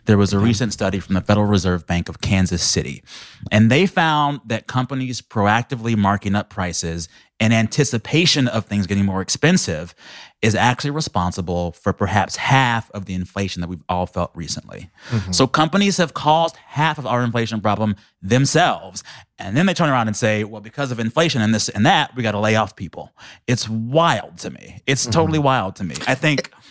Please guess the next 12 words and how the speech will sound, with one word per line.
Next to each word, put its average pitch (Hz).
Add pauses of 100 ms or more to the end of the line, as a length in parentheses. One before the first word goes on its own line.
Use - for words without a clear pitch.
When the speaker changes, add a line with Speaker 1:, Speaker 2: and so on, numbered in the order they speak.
(140)
Speaker 1:
what 139
I -
really 143
want 127
in 113
this 107
moment 110
is 107
just - (440)
someone 104 (580)
to 135
put 135